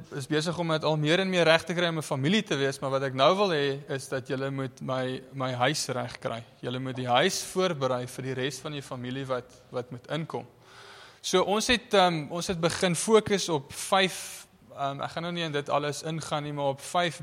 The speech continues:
Bybelse gasvryheidspunte. Ehm, ons het, ons het gesels oor, oor uitnodiging, ehm, waar ons, waar ons mense uitnooi na 'n Christuservaring toe.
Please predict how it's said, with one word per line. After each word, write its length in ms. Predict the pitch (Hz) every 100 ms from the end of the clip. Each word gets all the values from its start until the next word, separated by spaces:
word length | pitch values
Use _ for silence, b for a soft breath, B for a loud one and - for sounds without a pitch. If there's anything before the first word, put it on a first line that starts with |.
| 131
Bybelse 500 | 127 131 151 165 -
gasvryheidspunte. 1300 | - - 160 - - 147 135 127 - - 156 139 - - B B B B B -
Ehm, 180 | 131 135
ons 140 | 139
het, 260 | 139 - -
ons 140 | 139
het 140 | 143
gesels 520 | - 135 165 156 156 160
oor, 240 | 139 139
oor 200 | 151 139
uitnodiging, 800 | - 208 - 143 127 123 - 143 185 - _ _ _ 143
ehm, 400 | 131 127 127 127 - B B B _
waar 200 | 139 135
ons, 520 | 143 156 151 - - -
waar 180 | 143 135
ons 220 | 143 147
mense 360 | 143 135 143 -
uitnooi 800 | 214 - 147 131 143 175 139 151
na 420 | 143 135 135 143
'n 40 | 131
Christuservaring 1080 | - 180 - 160 - 127 123 - 123 123 123
toe. 120 | -